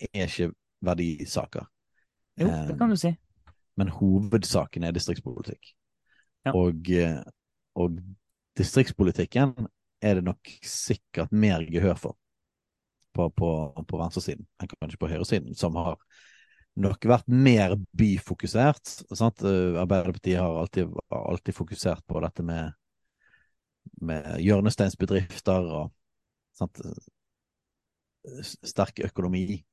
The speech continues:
Speaker 1: over hele landet, eh, og sånne type ting, og det, og det kan nok sammenfalle mer med Senterpartiet. Mens, eh, sant, det var jo Høyre som fyrte på med kommunereform og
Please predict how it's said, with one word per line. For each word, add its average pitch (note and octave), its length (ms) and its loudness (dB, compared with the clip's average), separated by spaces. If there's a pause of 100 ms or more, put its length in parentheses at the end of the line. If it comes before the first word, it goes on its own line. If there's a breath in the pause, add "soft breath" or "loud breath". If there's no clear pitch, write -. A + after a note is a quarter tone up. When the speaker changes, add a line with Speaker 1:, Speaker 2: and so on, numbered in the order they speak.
(440)
Speaker 1:
over E2+ 200 -2
hele F2 260 -2
landet, F2+ 360 -2 (640 soft breath)
eh, E2 180 -4
og E2 120 -4
sånne F2 200 -4
type E2+ 180 -4
ting, G#2+ 200 2
og F2+ 140 2
det, G2 200 4
og F#2+ 80 0
det G2+ 140 2
kan G2 240 0
nok E2+ 160 -2
sammenfalle F2+ 500 -2
mer F2 160 -2
med E2 120 -6
Senterpartiet. F2 560 -8 (580 soft breath)
Mens, E2+ 480 -6
eh, E2 320 0
sant, G2 220 0
det F#2+ 100 0
var F#2+ 100 6
jo E2 160 2
Høyre F2 380 2
som E2 260 -6 (1000)
fyrte A2+ 280 4
på A2+ 160 6 (180)
med F2 380 -2 (1040)
kommunereform F2+ 760 -2
og D#2 140 -8